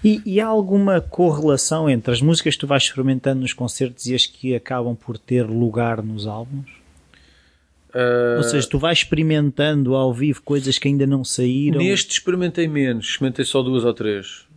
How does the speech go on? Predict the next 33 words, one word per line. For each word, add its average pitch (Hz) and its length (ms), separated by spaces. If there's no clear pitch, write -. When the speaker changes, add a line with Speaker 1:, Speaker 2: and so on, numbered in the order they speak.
Speaker 2:
mas 107 340
já 113 120
sabia 113 320
que 123 100
iam 113 80
para 113 120
o - 40
disco. 104 300
No 110 360
outro, 170 640
experimentei, 143 680
no 123 80
Heart 123 220
and 123 80
Spines, 131 340
fiz, 123 200
fiz 117 200
esse 123 160
trabalho 107 420
de, 92 360
tínhamos 117 320
as 110 100
músicas, 120 400
porque - 180
tivemos 143 320
as 135 100
músicas 131 380
durante 131 260
muito 127 200
tempo 113 340
já, 117 380
aliás, 120 280
Speaker 1:
Feitas. 143 420